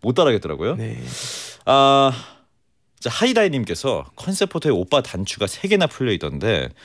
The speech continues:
Speaker 1: 오빠한테서 무슨 일이 일어나고
Speaker 2: 음.
Speaker 1: 있는 건가요?" 보수적인 우리 오빠.
Speaker 2: 저는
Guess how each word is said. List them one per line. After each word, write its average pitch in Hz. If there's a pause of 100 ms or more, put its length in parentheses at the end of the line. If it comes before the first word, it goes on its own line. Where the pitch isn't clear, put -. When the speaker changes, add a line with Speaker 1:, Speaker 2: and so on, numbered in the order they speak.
(100)
Speaker 1:
오빠한테서 127
무슨 92
일이 147
일어나고 82
Speaker 2:
음. 113
Speaker 1:
있는 117
건가요?" 110 (180)
보수적인 120
우리 87
오빠. 73 (340)
Speaker 2:
저는 156